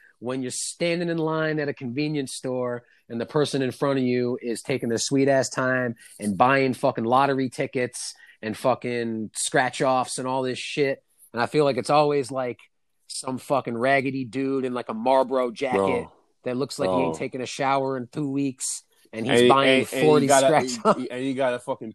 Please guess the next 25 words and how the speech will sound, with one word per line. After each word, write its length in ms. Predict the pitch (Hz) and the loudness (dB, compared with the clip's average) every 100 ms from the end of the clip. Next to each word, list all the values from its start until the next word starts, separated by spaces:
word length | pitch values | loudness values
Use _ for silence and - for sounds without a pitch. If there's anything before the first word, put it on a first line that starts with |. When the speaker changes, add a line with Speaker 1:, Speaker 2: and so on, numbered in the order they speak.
| _ | _
Speaker 2:
patch 320 | 135 123 - | -6 -6 -8
in 60 | 113 | -10
his 160 | 104 | -12
fucking 380 | - 120 110 101 | -8 -8 -6 -8
head. 180 | 113 104 | -6 -4
He 200 | 104 104 | -4 -6
bald 440 | 92 110 117 113 | -2 2 2 2
in 120 | 107 104 | -2 -6
the 60 | |
middle 280 | 98 107 101 | -4 -4 -4
of 100 | 95 | -8
his 140 | 92 | -10
head. 260 | - 101 90 _ - _ _ _ 98 | -4 -4 -4 _ -20 _ _ _ -2
Speaker 1:
Yeah, 260 | 143 147 | 2 4
and 120 | 131 | 4
he's 160 | 131 127 | 2 2
buying, 360 | 127 135 135 131 | 4 6 6 4
like, 180 | 123 | 0
a 40 | 120 | -2
fucking 320 | 139 127 120 | -2 -2 -6
case 360 | - 135 127 117 | -6 -4 -4 -6
of 80 | |
fucking, 440 | - 127 - 117 110 _ _ _ - | -6 -6 -4 -6 -8 _ _ _ -6
you 140 | 127 | -4
know, 360 | 117 113 117 | -2 -2 -6